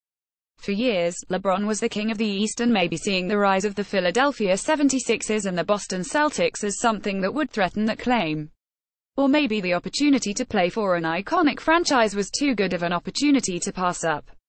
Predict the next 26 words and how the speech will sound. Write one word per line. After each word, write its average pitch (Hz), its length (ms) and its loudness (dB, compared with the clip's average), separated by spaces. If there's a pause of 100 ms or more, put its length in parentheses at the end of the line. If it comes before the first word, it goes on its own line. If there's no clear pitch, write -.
(520)
Whatever 208 500 2
the 247 160 2
reason 220 400 2
is, 220 200 -2
it 285 120 0
leaves 254 240 4
the 202 80 -2
Raptors 220 420 0
a 233 60 2
fighting 233 480 2
chance 175 400 -2
to - 100 -4
try 180 240 0
their 190 160 -2
luck 202 240 -4
once 247 320 0
again, 247 320 2
but 247 160 2
it 269 120 2
doesn't 330 340 2
mean 247 160 6
that 196 140 0
they're 208 340 2
in 220 100 0
the 226 80 -2
clear. 151 460 -2